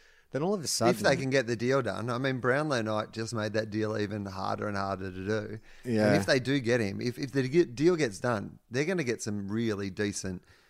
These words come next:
Speaker 2: you know, future picks, you know, in return for that.
Speaker 1: Yeah, but I don't know that that's what Geelong supporters want, because if you look at their top end age-wise, like,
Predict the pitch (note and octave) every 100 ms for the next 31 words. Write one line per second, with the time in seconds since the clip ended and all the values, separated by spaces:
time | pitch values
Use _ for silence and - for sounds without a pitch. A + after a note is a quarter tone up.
0 | - A2+ G#2 F#2 A#2 G#2+ - - A2 G#2+
1 | - - G2 G2+ F#2+ F#2+ F#2+ F#2 F#2+ G#2
2 | F2 F2 - - _ _ - C3 A2+ F#2+
3 | F#2 F2+ A#2+ B2 A#2 G2+ G2 F#2 - F#2+
4 | - F2+ F2 F2+ - F#2+ E2+ E2+ - F#2
5 | F2 D#2+ - - A#2 B2+ A2+ F#2+ - C3+
6 | - C3+ D#3 B2 - - G#2+ G2 - G#2
7 | - G2 F#2 F2+ E2+ - - _ _ _
8 | _ A2 G#2+ G2 F2 E2+ D2+ - - G2